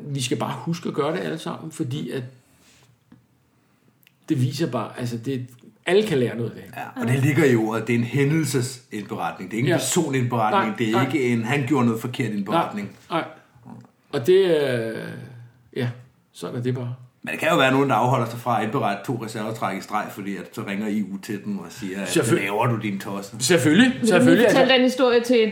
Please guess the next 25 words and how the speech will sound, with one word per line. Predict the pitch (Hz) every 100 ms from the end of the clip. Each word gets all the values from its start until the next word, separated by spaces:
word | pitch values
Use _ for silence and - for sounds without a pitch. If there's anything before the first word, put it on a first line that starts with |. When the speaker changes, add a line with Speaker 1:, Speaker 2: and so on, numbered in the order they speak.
| 226
Speaker 3:
den | 220
lytter, | 240 240
der | 214
ikke | 214 226
lige | 220 214
forstår | 214 220 208
den | 208
Speaker 2:
Ja, | 202 170
Speaker 3:
reference? | 214 202 175
Speaker 2:
det | 147
er, |
jeg | 135
er | 143
ikke, | 156 208
jeg | 170
er |
ikke | 156
sikker | 123 165
på, | 147
at |
Thomas | 139 160 190
kan | 131
huske | 123 120
den | 120
reference. | 113 113 101 107 117